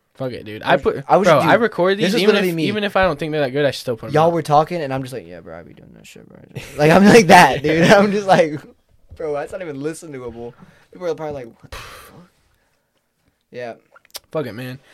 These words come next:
Speaker 1: I still put 'em out.
Speaker 2: Yeah, you know, yeah, why not?
Speaker 1: 'Cause, like, why record it and then not fucking
Speaker 2: Yeah,
Speaker 1: do
Speaker 2: yeah, I
Speaker 1: anything
Speaker 2: know.
Speaker 1: with it, you know?
Speaker 2: It'd be funny.
Speaker 1: Then I feel like I let the person down who I, like, recorded it with.
Speaker 2: I feel you, yeah.
Speaker 1: 'Cause I brought him here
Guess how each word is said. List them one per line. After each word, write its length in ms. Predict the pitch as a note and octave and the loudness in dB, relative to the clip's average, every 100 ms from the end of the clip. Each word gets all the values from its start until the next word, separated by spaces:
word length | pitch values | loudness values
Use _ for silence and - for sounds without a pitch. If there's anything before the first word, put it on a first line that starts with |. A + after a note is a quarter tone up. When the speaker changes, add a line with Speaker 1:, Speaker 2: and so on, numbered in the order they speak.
| _ | _
Speaker 1:
I 100 | E3 | -10
still 180 | F3+ F3 | -4 -4
put 140 | D3+ C3+ | -2 -6
'em 100 | A#2 | -8
out. 240 | A2 - _ _ - | -10 -16 _ _ -10
Speaker 2:
Yeah, 260 | F#3 C#3+ C#3+ | -8 -8 -10
you 100 | F#3+ | -16
know, 220 | F#3+ D#3+ | -18 -18
yeah, 140 | C#3 | -18
why 160 | A#2 A#2 | -16 -16
not? 120 | A#2 | -4
Speaker 1:
'Cause, 160 | D#3 D3+ | -2 2
like, 260 | C#3+ A#2+ _ _ _ _ | 0 0 _ _ _ _
why 180 | C3 E3+ | -2 0
record 420 | F3 D3+ B2+ B2 | 0 -4 -6 -6
it 80 | A2 | -8
and 120 | A#2 | -14
then 100 | A2+ | -16
not 220 | A2 G#2+ - | -14 -16 -16
fucking 400 | A2+ A2 G#2 G2+ | -16 -16 -18 -14
Speaker 2:
Yeah, 100 | B2 | -10
Speaker 1:
do 40 | A#2 | -8
Speaker 2:
yeah, 140 | A2 | -8
I 20 | |
Speaker 1:
anything 120 | A2+ G#2+ | -12 -14
Speaker 2:
know. 60 | A2 | -14
Speaker 1:
with 40 | |
it, 160 | G#2+ - | -16 -16
you 80 | A#2 | -14
know? 220 | B2 B2 - _ _ _ _ _ _ _ _ - | -12 -14 -18 _ _ _ _ _ _ _ _ -20
Speaker 2:
It'd 120 | A#2 | -20
be 80 | A2 | -20
funny. 180 | A2 | -10
Speaker 1:
Then 120 | E3+ F3+ | -2 -2
I 60 | |
feel 140 | E3 F3+ | 2 2
like 120 | D#3+ | 4
I 60 | |
let 200 | C#3 B2 | 2 -2
the 60 | A#2 | -6
person 340 | C#3 C3 C3 | -6 -6 -8
down 320 | A#2 A2 A2+ A#2 | -10 -10 -12 -10
who 140 | C3+ | -10
I, 240 | A2 A2+ - _ _ _ | -10 -12 -16 _ _ _
like, 260 | - E2 - | -18 -18 -18
recorded 460 | A#2 - A#2+ A#2 A#2+ | -16 -10 -8 -8 -10
it 100 | A2+ | -6
with. 320 | C3 C3+ _ _ | -6 -8 _ _
Speaker 2:
I 120 | F2+ | -20
feel 240 | - D#2 D2+ | -20 -20 -20
you, 100 | D2+ D2+ | -20 -14
yeah. 80 | D#2 | -6
Speaker 1:
'Cause 80 | |
I 60 | B2+ | -4
brought 280 | A#2+ A#2+ A#2+ | -2 -4 -4
him 80 | B2 | -8
here 360 | B2+ A#2 A#2+ | -10 -10 -12